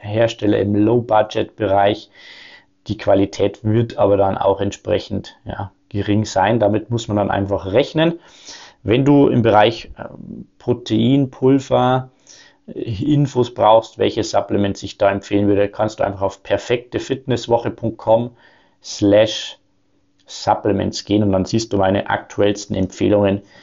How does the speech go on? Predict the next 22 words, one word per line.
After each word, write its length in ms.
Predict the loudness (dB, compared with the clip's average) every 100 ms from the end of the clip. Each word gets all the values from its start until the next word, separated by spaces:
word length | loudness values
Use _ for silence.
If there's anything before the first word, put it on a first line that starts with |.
| _ _
in 140 | -4 -2
diesem 280 | 0 0 2
Bereich. 540 | 4 4 4 2 -10 _ _ _ _
Da 420 | 4 4 2 -2 _ _ -10
kann 240 | -2 0 0
sich 160 | 2
ja 80 | 4
immer 180 | 4 4
wieder 200 | 4 4
auch 180 | 4 2
was 240 | 0 0
ändern 640 | -2 2 4 4 4 -2 -16 _ -6
und 140 | -4
von 140 | -2 0
dem 180 | 0
her 320 | 0 0 0 -4 _ _
halte 300 | -2 -2 0
ich 120 | -4
das 300 | 0 -2 -2
immer 240 | -4 -2 -2
dort 520 | 0 0 -2 -4 -12 -6
dann 320 | -4 -4